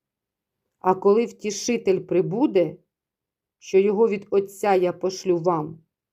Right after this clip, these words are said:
той Дух правди, що походить від Отця, він засвідчить про мене, та засвідчте і ви,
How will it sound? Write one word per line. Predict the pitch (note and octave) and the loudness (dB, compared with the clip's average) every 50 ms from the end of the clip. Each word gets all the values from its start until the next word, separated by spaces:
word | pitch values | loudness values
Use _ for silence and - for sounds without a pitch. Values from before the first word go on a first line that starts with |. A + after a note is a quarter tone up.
| _ _ _ _ _ _ _ _ _ _ _ | _ _ _ _ _ _ _ _ _ _ _
той | - G3+ G3+ F3+ | -2 -2 -2 -2
Дух | E3 E3 F#3+ A#3 G3+ - - - | -2 -2 -2 -2 -2 -2 -2 0
правди, | - F3 G3 A3+ C#4 C4+ A3 E3+ D#3 D#3 D#3 D#3+ - _ | 2 2 4 4 2 0 -2 -6 -8 -8 -8 -8 -12 _
що | _ - - - G3+ G3 | _ -10 -4 -4 -4 -2
походить | F#3+ G#3 A3+ A3 - A3+ G3+ F3+ D#3 E3 D#3+ D#3+ - | -2 -2 -4 -4 0 0 0 0 0 -2 -4 -4 -4
від | D#3+ F#3 - - F#3+ | -6 -6 -4 0 0
Отця, | G3 G3 F#3+ - - - G3+ F3 D3+ D#3+ D#3+ _ _ _ _ _ _ _ _ _ _ _ _ _ - | -2 -2 -2 -6 -6 -4 -2 -2 -2 -4 -8 _ _ _ _ _ _ _ _ _ _ _ _ _ -8
він | E3+ G3 G#3+ G#3 | -4 -4 -2 0
засвідчить | F3 G3+ G3+ G3 G3 - F3+ F3+ A#3+ B3 - - - G#3+ - - | 2 2 0 0 -2 -4 -6 -4 -4 -4 -4 -6 -8 -8 -6 -4
про | - G3+ G#3 | -4 -2 0
мене, | G3 F#3+ F#3 F3+ E3+ D#3 D3+ D3+ - - - _ _ _ _ _ _ _ _ _ _ _ _ _ | 0 0 0 0 -2 -4 -6 -8 -10 -14 -18 _ _ _ _ _ _ _ _ _ _ _ _ _
та | - G3 G3 | -2 0 2
засвідчте | F#3+ F#3+ F#3+ F#3+ F#3+ - - F3+ A#3 C4 - - - - - A#3 | 2 2 2 0 -2 -8 -8 -6 -4 -6 -6 -8 -14 -6 -4 -2
і | G#3+ - - A3 A3 | -2 -2 -4 -6 -6
ви, | G3+ G3 A3 A3 F#3 D3 - | -4 -2 -2 -2 -2 -2 -6